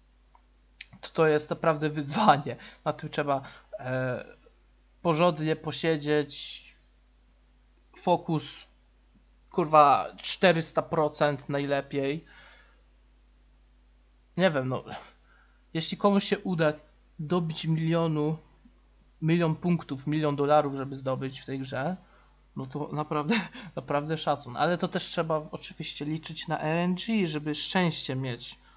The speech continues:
Bo tutaj to wszystko, te prawdopodobieństwo i tak dalej, to trzeba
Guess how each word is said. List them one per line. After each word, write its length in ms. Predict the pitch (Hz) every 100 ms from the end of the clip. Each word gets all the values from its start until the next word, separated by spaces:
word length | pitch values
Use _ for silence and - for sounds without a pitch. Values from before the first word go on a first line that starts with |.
| _
Bo 60 | 156
tutaj 280 | 151 - 156
to 100 | 156
wszystko, 420 | - 175 160 -
te 120 | -
prawdopodobieństwo 1300 | 127 - 147 147 143 147 143 143 156 156 151 - - 135
i 60 |
tak 200 | 135 135
dalej, 480 | 135 139 139 139 139 139 - - _ _ _ _ _ _ -
to 100 | 143
trzeba 400 | - 143 151